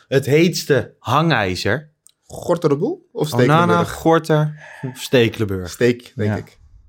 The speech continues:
Speaker 1: Ja?
Speaker 3: Ja, denk je dat hij dat doet? Eh, eh, d-, d-,
Speaker 2: Ja.
Speaker 3: dat is de wens of dat is de
Speaker 2: Nou ja, nou, nee, m-,
Speaker 1: De
Speaker 2: maar
Speaker 1: wens der gedachte.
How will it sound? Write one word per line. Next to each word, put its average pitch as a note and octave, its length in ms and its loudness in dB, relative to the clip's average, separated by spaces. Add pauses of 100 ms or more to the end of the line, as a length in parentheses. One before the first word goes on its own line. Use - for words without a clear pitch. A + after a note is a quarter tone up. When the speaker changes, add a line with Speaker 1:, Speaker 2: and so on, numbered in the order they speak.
(260)
Speaker 1:
Ja? F3 480 0
Speaker 3:
Ja, C#3 200 2
denk G#3 160 0
je C#4 260 -8
dat - 140 -8
hij E3 80 -6
dat E3+ 80 0
doet? G3+ 240 -6 (920)
Eh, E2 260 0
eh, G2+ 80 0
d-, D#2+ 60 -8 (200)
d-, - 40 -14
Speaker 2:
Ja. B2 80 -8 (100)
Speaker 3:
dat C3 120 2
is B2 60 -2
de C3 80 2
wens F3+ 260 2
of G3+ 100 0
dat F3+ 140 0
is E3 140 -4
de D#3 380 4
Speaker 2:
Nou D#4 120 4
ja, D#4+ 300 4
nou, C#4+ 360 2
nee, C#4+ 360 2
m-, A#3 200 -6
Speaker 1:
De A3+ 60 -6
Speaker 2:
maar A#3+ 240 4
Speaker 1:
wens B3+ 120 0
der G#2+ 140 -6
gedachte. F#2+ 480 -12